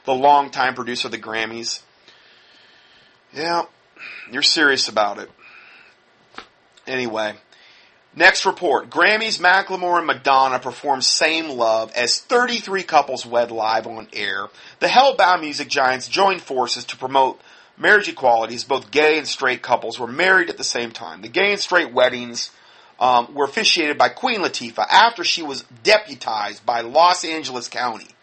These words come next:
She got deputized so she could literally, legally marry this.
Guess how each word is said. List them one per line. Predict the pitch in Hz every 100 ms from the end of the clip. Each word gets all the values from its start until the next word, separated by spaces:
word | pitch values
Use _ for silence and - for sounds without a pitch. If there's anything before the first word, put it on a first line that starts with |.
| _ _
She | - 247
got | 226 -
deputized | 175 208 - - 123 101 90 - -
so | -
she | 175 190
could | 165 135
literally, | 143 190 180 165 135
legally | 127 160 170 135 113
marry | 120 147 135 104 87 _ _ _ _ _ _ _ _
this. | 120 131 117 - -